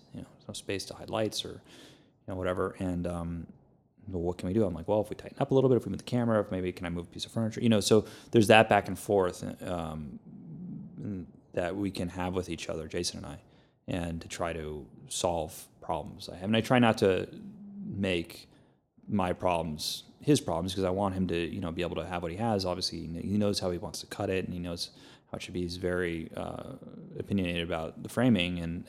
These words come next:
and I don't wanna change that unless we absolutely have to. So, um, so in the instances you're talking about, it would just be, be, "Hey, if there's something we need to accomplish," and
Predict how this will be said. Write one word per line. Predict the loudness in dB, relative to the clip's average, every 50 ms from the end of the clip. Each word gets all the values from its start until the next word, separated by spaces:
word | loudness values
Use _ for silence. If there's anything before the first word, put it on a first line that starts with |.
| -8
and | -6 -4
I | -4 -4 -4
don't | -4 -4 -4
wanna | -4 -4 -4 -6 -8 -10 -12 -16 _ -14
change | -12 -8 -6 -4 -4 -4 -4 -6
that | -8 -8 -8 -8
unless | -8 -8 -8 -8 -8 -8
we | -8 -8 -8 -10 -12 -14 -18 -20 -20 -20 -20 -14
absolutely | -10 -8 -6 -6 -4 -4 -4 -4 -4 -6 -6 -8 -10 -14 -20 -20 _ -20 _ _ _ _ _ _
have | -12 -8 -6 -6 -6 -6 -10 -12
to. | -12 -12 -10 -10 -10 -10 -12 -16 -20 -20 -20 -20 _ _ _ _
So, | -8 -4 -2 -2 0 0 -2 -2 -4 -6 -8 -10 -20 -20 _ _ -8 -8
um, | -6 -6 -6 -8 -8 -10 -12 -6
so | -2 0 2
in | 2
the | 4
instances | 2 2 2 2 2 0
you're | 0
talking | 0 0 0 0 -2 -4 -6 -8 -6
about, | -4 -4 -2 -2 -4 -4
it | -4
would | -6 -6
just | -6 -4 -4 -4 -4 -6 -8 _ _ -20
be, | -18 -16 -16 -12 -8
be, | -8 -6 -6 -6 -8 -12 -10 -4
"Hey, | -2 0 0 0 -2 -4 -8 -12 -20 -20 -16
if | -10
there's | -8 -6
something | -4 -4 -4 -4
we | -4
need | -4 -4 -6
to | -6
accomplish," | -6 -4 -4 -4 -2 -4 -4 -4 -4 -6 -8
and | -8 -10 -10 -12